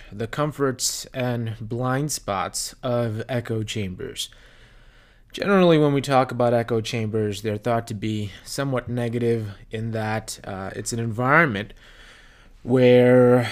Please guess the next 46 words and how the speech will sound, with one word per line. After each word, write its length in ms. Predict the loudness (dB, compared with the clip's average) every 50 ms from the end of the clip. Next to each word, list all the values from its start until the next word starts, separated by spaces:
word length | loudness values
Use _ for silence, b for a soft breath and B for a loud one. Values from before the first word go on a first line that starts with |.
| B B
essentially 640 | -6 -6 -2 -2 -2 -2 0 -2 0 0 0 0
everyone 380 | 0 0 2 2 2 2 0 -2
agrees 420 | -2 0 2 4 4 4 4 2
with 180 | 0 -2 -2 -2
one 140 | -2 -2
another, 460 | -2 -2 -2 -2 -2 -2 -2 -4 -4 -8 -14 -10 -4
hence 260 | -4 -2 -2 -4 -4
the 180 | -6 -6 -6 -2
echo. 460 | -4 -4 -2 -2 -4 -2 -2 -4 -6 -8
I 220 | -6 -4 -4 -4 -4
say 240 | -4 -4 -4 -4 -4
something, 560 | -2 -2 -4 -4 -4 -4 -6 -6 -4 -4 -4
you 200 | -4 -4 -4 -4
say 220 | -2 -2 -2 -2
the 80 | -2 -4
same 340 | -4 -4 -4 -4 -4 -4 -6
thing 300 | -6 -6 -4 -4 -4 -4
in 300 | -4 -4 -4 -6 -8 -10
your 260 | -8 -4 -2 0 0
own 220 | 0 0 -2 -4 -2
words, 420 | -2 -2 0 0 -2 -2 -4 -6
and 160 | -6 -8 -8 B B B B B B B B B B B B -10
someone 320 | -4 -2 -2 0 0 0
else 240 | 0 0 0 -2 -4
does 240 | -4 -4 -4 -4 -2
the 80 | -4 -6
same, 420 | -2 0 0 2 2 2 0 -2
someone 320 | -2 0 -2 0 0 0
else 200 | 0 0 -2 -2
does 180 | -2 -2 -2 -2
the 80 | -2 -4
same, 400 | -4 -2 -2 0 0 0 0 -2
and 100 | -2 -2
the 60 | -2
entire 500 | -2 -4 -4 -2 0 0 2 2 2 2
room, 460 | 2 4 4 4 4 4 2 0 -4 -8 -10
if 240 | -10 -10 -8 -4
we 80 | -2 -2
wanna 340 | 0 0 0 -2 -2 -4 -6 B B B B B B B B B B B
view 260 | -2 2 2 4 4
it 120 | 4 4
that 200 | 4 2 2 4
way, 360 | 2 2 2 2 0 -2 -4 -10 _ _ -14
the 180 | -8 -6 -4
entire 400 | -4 -4 -2 0 2 2 2 2
room 460 | 2 2 2 2 2 2 2 0 -4